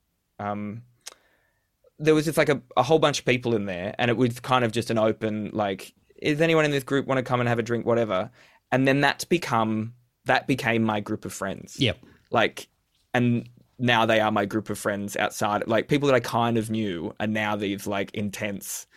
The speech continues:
Speaker 1: like, it's almost that we went by, by becoming friends during covid, every Friday night, blind drunk, talking about, like, you know, I, like, I realized I'm non-binary by having a very drunk conversation with Geraldine Hickey and her wife, Kath, on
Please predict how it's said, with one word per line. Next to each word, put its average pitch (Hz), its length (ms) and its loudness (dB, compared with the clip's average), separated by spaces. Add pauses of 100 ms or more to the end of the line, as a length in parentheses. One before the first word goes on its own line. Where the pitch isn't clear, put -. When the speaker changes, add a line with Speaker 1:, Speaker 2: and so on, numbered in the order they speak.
(120)
Speaker 1:
like, 131 120 4
it's 131 100 4
almost 139 220 6
that 123 80 4
we 127 120 4
went 123 480 0
by, 117 260 4 (300)
by 117 140 4
becoming 120 400 2
friends 113 300 2
during 110 380 0
covid, 98 580 -2 (920)
every 127 200 4
Friday 113 280 6
night, 110 240 0 (100)
blind 110 420 2
drunk, 101 400 -2 (140)
talking 104 380 -2
about, 95 420 -4
like, 95 460 -8 (720)
you 139 60 0
know, 131 120 6
I, 120 80 6
like, 135 220 4
I 135 60 6
realized 135 520 6
I'm 117 300 0 (320)
non-binary 113 680 4
by 107 160 0
having 107 300 -2
a 104 40 -4
very 113 380 2
drunk 107 260 -2
conversation 107 520 -4
with 101 100 -6
Geraldine 101 300 -2
Hickey 107 340 -4
and 104 80 -4
her 101 220 -4 (180)
wife, 107 300 -2
Kath, 104 480 -6 (240)
on 107 240 -2